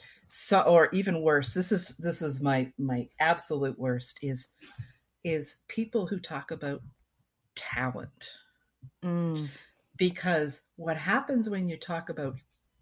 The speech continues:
Speaker 1: talent is a couple of things. One is it's a judgments call.
Speaker 2: Right.
Speaker 1: And two, as soon as somebody labels somebody with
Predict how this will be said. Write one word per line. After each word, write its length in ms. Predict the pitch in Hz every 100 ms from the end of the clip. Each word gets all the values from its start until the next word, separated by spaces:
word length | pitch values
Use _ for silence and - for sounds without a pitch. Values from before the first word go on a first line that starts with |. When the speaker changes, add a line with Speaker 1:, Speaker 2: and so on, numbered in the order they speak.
| - 131 -
Speaker 1:
talent 800 | - - 131 127 123 - - - _ - - _ _ -
is 220 | 160 143
a 60 | 151
couple 300 | 160 - 131
of 80 | 127
things. 320 | 123 107 -
One 280 | 139 139 147
is 280 | 135 123 123
it's 200 | 135 143
a 40 |
judgments 600 | 127 131 123 - 117 -
call. 360 | - 110 - _ _ _ _ - - 160
Speaker 2:
Right. 320 | 160 165 160 - _ _ _
Speaker 1:
And 300 | 190 165 147
two, 640 | - - 311 233 147 139 - _ _ _ _ _ _ _ _ _ _
as 240 | - 214 -
soon 280 | 254 277 330
as 160 | 311
somebody 640 | - 226 226 220 196 180 170
labels 540 | 156 165 185 175 156
somebody 460 | - 156 147 139 127 -
with 380 | 156 214 -